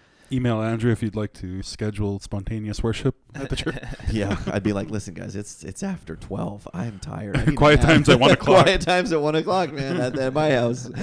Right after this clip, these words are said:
Speaker 3: That couch is calling me. Um, but, uh,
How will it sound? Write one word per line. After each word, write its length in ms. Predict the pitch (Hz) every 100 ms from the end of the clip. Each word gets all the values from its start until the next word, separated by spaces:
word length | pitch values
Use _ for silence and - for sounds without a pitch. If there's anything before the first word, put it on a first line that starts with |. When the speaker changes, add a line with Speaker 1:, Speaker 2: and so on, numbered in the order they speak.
| 233 -
Speaker 3:
That 220 | 120 120
couch 240 | 170 143
is 100 | 127
calling 360 | - 139 147 117
me. 180 | 117 117 214 - _ -
Um, 460 | 107 110 107 110 - - - - -
but, 360 | 127 120 - 120
uh, 420 | 117 113 113